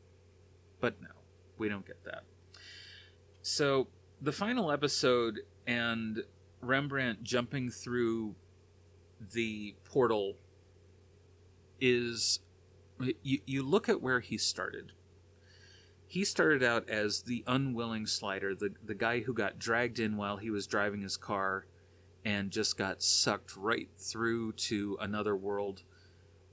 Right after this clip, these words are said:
uh, because somehow the portal, for the first time and only time in the show, moved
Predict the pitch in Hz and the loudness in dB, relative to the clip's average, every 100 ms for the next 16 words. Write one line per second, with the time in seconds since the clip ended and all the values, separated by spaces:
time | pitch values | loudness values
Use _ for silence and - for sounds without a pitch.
0 | - 98 92 90 - 110 101 - - - | -4 -2 0 -2 0 0 0 -8 -18 -20
1 | - - 127 120 - 120 104 101 - - | -6 0 0 -2 -2 -2 0 -4 -6 -2
2 | 117 110 101 98 95 - - - - 110 | 0 2 0 -4 -8 -20 -20 -20 -6 -6
3 | 95 - 117 - 123 110 104 101 - 101 | -6 -2 -2 -2 -2 -2 -4 -8 -8 -8
4 | 98 131 147 113 117 113 107 110 110 101 | -2 0 0 -2 -2 -2 -2 -6 -8 -6
5 | 101 101 95 - - 135 107 101 - - | -6 -6 -12 -12 -2 0 0 0 -6 -20
6 | - - - 98 110 139 127 101 95 - | -20 -20 -18 -8 0 2 2 -2 -6 -14